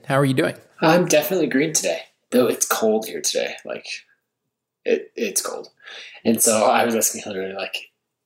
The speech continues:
Speaker 2: "Do I just need to put on, like, a jacket, or is it really cold in here?" She's like, "No, no, no, it, it's actually cold in here." So, yeah, you know, lots of things going on. The farm is, uh,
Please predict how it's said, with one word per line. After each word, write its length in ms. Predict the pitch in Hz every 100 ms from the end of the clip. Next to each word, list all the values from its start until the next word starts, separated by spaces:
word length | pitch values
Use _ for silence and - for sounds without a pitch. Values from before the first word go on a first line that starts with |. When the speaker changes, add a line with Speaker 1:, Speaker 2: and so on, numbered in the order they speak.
| _ -
Speaker 2:
"Do 240 | 165 180
I 60 | 160
just 180 | -
need 100 | 220
to 60 | 180
put 180 | - 170
on, 260 | 170 185
like, 160 | 156 190
a 120 | 220
jacket, 580 | - 202 - 196 208 - -
or 560 | 135 131 131 123 120 -
is 200 | 127 127
it 180 | 127 127
really 180 | 127
cold 300 | 120 117 98
in 60 | -
here?" 180 | - -
She's 220 | - 131
like, 180 | 127 123
"No, 60 | 127
no, 180 | 120 117
no, 80 |
it, 200 | 135 127 -
it's 160 | 113
actually 280 | 113 - -
cold 200 | - -
in 80 | -
here." 160 | - - -
So, 260 | - - - - - - - - - - _
yeah, 300 | 190 202 190 - _
you 140 | 165
know, 160 | 156 151 156 -
lots 200 | 143 -
of 40 |
things 180 | 151 135
going 220 | 143 131
on. 220 | 127 135 - -
The 80 | 92
farm 540 | - 107 110 110 107 101
is, 480 | - 101 98 95 98
uh, 340 | 95 92 -